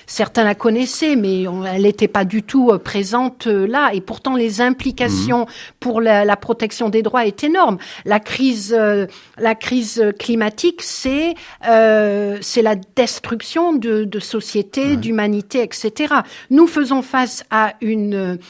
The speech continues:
Speaker 1: révolution industrielle que nous ne comprenons pas. Cette nouvelle technologie qui galope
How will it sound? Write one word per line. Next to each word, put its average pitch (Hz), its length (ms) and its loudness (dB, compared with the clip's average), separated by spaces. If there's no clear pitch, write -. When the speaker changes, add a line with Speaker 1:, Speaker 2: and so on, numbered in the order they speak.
Speaker 1:
révolution 254 760 0
industrielle 226 720 -2
que 240 120 -6
nous 214 100 0
ne 202 80 -4
comprenons 220 560 -4
pas. 269 300 0
Cette 233 280 -2
nouvelle 240 380 4
technologie 240 760 2
qui 190 180 -8
galope 240 580 2